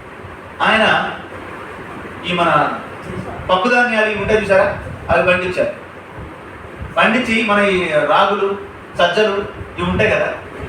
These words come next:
అవి పం-, పండించి దాన్ని ఏం చేయాలో అర్థం కాలేదు పాపం. పండించడానికి పండించాడు, ఆర్గానిక్ పద్ధతిలో పండించాడు.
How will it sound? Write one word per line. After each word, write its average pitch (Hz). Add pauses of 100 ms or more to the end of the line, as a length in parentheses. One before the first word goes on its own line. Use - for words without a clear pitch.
(120)
అవి -
పం-, 175
పండించి 208 (1000)
దాన్ని 202 (100)
ఏం 269
చేయాలో 262
అర్థం 269
కాలేదు 214
పాపం. - (420)
పండించడానికి 247
పండించాడు, 226 (680)
ఆర్గానిక్ 233
పద్ధతిలో 214
పండించాడు. 190